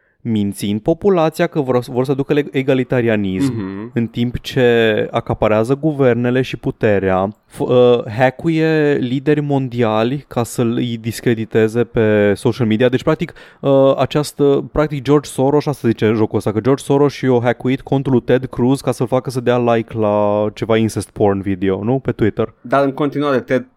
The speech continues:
Speaker 2: Cruz a pus poza cu The Zodiac Killer de bunăvoie.
Speaker 1: Așa. Na. Și după aceea, pe finalul trailerului, îți spune care e rolul tău aici. Și rolul tău este să conduci o echipă de elită, această Elite Squad,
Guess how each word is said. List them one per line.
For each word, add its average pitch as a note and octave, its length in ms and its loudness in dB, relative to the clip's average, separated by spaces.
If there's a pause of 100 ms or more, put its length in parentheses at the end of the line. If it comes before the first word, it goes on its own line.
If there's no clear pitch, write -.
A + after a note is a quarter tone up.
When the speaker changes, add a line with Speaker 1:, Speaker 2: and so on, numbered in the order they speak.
Speaker 2:
Cruz A#2+ 320 -4
a A2+ 180 -4
pus - 240 -8
poza A2 320 -2
cu G#2+ 120 -8
The G#2 100 -2
Zodiac G#2 360 -4
Killer G#2 260 -6
de G2+ 80 -8
bunăvoie. F#2+ 540 -6 (120)
Speaker 1:
Așa. A2+ 280 -12 (380)
Na. B2+ 160 2 (580)
Și - 220 -6
după F#3 220 0
aceea, A#2 520 2 (220)
pe A2+ 180 2
finalul A2 960 0
trailerului, A#2+ 380 4
îți C3 100 -4
spune E3+ 160 -2
care D#3+ 200 0
e D3+ 40 4
rolul D3 200 2
tău A#2+ 200 2
aici. G2 200 0
Și A2+ 160 -6
rolul F3 240 2
tău C3 440 2
este A#2+ 800 2
să - 380 -2
conduci B2 540 -2
o C#3+ 120 2
echipă D#3+ 460 0
de C#3 120 0
elită, B2 600 -2
această A2+ 280 -6
Elite A#2+ 200 -4
Squad, G#2 500 -2